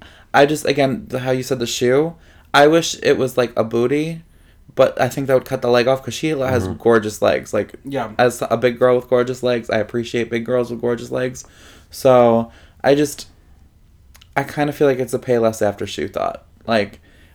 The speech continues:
Speaker 1: I feel like if you're gonna do something this, like, effortless but perfect effortless, it needs, like, a more, a bam moment, and I think the shoe would have given it the bam moment, but the hair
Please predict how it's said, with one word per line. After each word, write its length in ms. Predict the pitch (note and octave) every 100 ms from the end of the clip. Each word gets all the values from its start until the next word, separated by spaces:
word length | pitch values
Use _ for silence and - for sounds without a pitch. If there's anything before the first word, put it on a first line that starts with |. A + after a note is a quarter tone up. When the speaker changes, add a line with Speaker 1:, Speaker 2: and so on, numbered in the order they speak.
| -
Speaker 1:
I 140 | B2
feel 240 | B2 C3+
like 260 | C3 B2+ B2 -
if 160 | A#2+
you're 100 | B2+
gonna 240 | A#2 B2 B2
do 140 | B2+
something 540 | B2+ B2 A#2+ B2 A2+
this, 480 | A2+ A2+ - - - - _ _ _ _ _ _ _ _ _ _ -
like, 240 | A#2+ -
effortless 460 | - A#2 B2+ A2+ A2+
but 180 | - -
perfect 460 | - A2+ - C3
effortless, 680 | - C#3 D#3 D3 D#3 D#3+ - - - -
it 180 | C3 B2+
needs, 340 | C3 B2+ B2 -
like, 220 | A2+ A2
a 80 | A2+
more, 640 | A2+ A2+ A2 G#2+ G#2 G#2+ A2 - _ _ _ _ - - A2 -
a 120 | - A#2
bam 380 | A#2 A2+ A2
moment, 340 | A2 G#2+ A2 -
and 80 | G#2+
I 60 | G#2+
think 180 | G#2+
the 80 | G2+
shoe 160 | G#2 G#2
would 80 | G2
have 80 | G#2
given 180 | G#2
it 120 | G#2 -
the 60 |
bam 180 | C3+ C3+
moment, 240 | C#3+ C3+
but 120 | - -
the 120 | A#2+
hair 340 | A#2+ A2+ G#2+